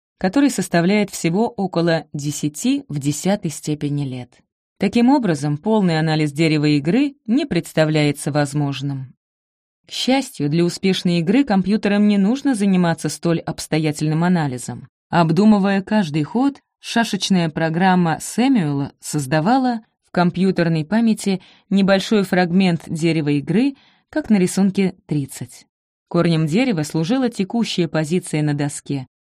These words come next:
и программа, используя встроенные знания правил шашек, генерировала все ходы, которые можно совершить из этой позиции. Затем она генерировала возможные ходы оппонента из каждой из итоговых позиций и так далее,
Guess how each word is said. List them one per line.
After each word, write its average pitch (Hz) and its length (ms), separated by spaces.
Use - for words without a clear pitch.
и - 100
программа, 196 580
используя 156 640
встроенные 165 600
знания 160 440
правил 151 340
шашек, - 500
генерировала 202 920
все 165 260
ходы, 160 460
которые 285 380
можно 254 360
совершить 175 680
из 151 240
этой 185 240
позиции. 139 800
Затем 220 440
она 294 220
генерировала 196 680
возможные 170 560
ходы 165 320
оппонента 175 640
из 147 180
каждой 156 400
из 147 300
итоговых 151 520
позиций 151 540
и 294 300
так 151 340
далее, 143 460